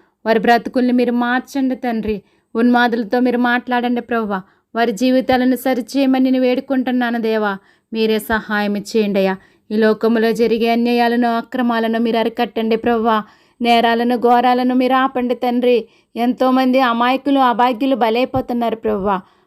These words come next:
అటువంటి అరాచకాలన్నీ మీరు అరికట్టండి ప్రభువా. చిన్న బిడ్డలు, యవన బిడ్డలు ఎంతోమంది నా ప్రభువా అత్యాచారాలకు గురి అయి మరణిస్తున్నారు తండ్రి. అటువంటి పరిస్థితుల నుంచి ప్రభువా నీ బిడ్డలందరినీ కూడా తప్పించి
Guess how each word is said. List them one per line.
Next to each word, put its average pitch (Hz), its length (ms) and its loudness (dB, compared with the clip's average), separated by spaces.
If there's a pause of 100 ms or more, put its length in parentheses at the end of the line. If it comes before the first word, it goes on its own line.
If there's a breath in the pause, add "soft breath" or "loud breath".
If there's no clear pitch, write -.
(100 soft breath)
అటువంటి 220 440 -2
అరాచకాలన్నీ 233 760 0
మీరు 240 200 2
అరికట్టండి 240 580 -2
ప్రభువా. 240 400 0 (380 soft breath)
చిన్న 240 200 2
బిడ్డలు, 240 400 2
యవన 240 240 2
బిడ్డలు 240 320 0 (140)
ఎంతోమంది 254 500 0
నా 247 140 2 (100)
ప్రభువా 226 300 -2 (360 soft breath)
అత్యాచారాలకు 254 880 0
గురి 262 300 0
అయి 269 160 2
మరణిస్తున్నారు 262 720 0
తండ్రి. 233 420 0 (360 soft breath)
అటువంటి 226 480 -2
పరిస్థితుల 247 540 0
నుంచి 240 300 0
ప్రభువా 226 460 0 (360 soft breath)
నీ 247 140 2
బిడ్డలందరినీ 254 600 2
కూడా 254 260 -2
తప్పించి 269 480 -2